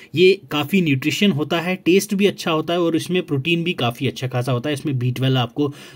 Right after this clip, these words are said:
अ, देखने को मिलता है, विटामिन बी ट्वेल्व, मैग्नीशियम, पोटेशियम,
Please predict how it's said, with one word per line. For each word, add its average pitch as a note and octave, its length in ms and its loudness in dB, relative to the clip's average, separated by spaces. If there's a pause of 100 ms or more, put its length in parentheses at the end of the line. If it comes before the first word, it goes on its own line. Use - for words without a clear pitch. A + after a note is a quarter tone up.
अ, A#2+ 180 0
देखने B2+ 320 0
को B2+ 120 -2
मिलता B2+ 320 0
है, B2+ 320 -2
विटामिन C3+ 400 0
बी C3+ 140 0
ट्वेल्व, C3 400 0 (220)
मैग्नीशियम, D3 760 0
पोटेशियम, C#3 760 0